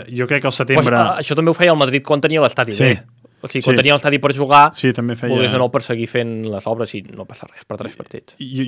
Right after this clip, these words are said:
Speaker 1: jo crec que al setembre anirem, sí, sí que anirem, i jo crec que coneixent a la porta, eh,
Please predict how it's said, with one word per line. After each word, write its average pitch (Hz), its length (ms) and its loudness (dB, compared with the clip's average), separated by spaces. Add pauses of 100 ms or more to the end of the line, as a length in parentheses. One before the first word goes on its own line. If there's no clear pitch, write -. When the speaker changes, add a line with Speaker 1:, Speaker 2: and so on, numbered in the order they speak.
(120)
Speaker 1:
jo 139 40 -2
crec 151 260 -2
que 160 60 2
al 113 1700 -6
setembre 123 400 -2
anirem, 117 400 0
sí, - 160 -8
sí 113 220 -6
que - 80 -6
anirem, 123 420 0 (640)
i 127 180 -2
jo 120 160 4
crec 139 300 2
que 127 220 0
coneixent 123 400 -2
a 123 40 2
la 117 140 2
porta, 160 540 4 (180)
eh, 101 840 -8